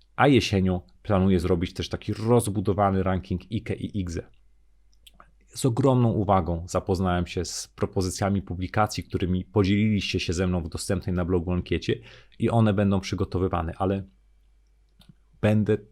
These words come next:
tych publikacji tworzył mniej i bez presji czasu, że dokładnie we wtorek od dziewiętnastej trzydzieści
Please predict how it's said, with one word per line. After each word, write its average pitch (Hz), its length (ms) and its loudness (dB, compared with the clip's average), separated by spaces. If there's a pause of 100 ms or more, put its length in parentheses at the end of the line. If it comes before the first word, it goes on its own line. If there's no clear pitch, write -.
(180)
tych - 180 -8
publikacji 92 540 -4
tworzył 95 360 -2
mniej 123 320 -4 (520)
i 101 80 -4
bez 104 220 0
presji - 320 -6
czasu, 98 380 -2
że 92 100 -4
dokładnie 92 540 -2
we 85 120 -2
wtorek 90 560 -2
od 82 100 -4
dziewiętnastej 87 580 -8
trzydzieści 85 600 -6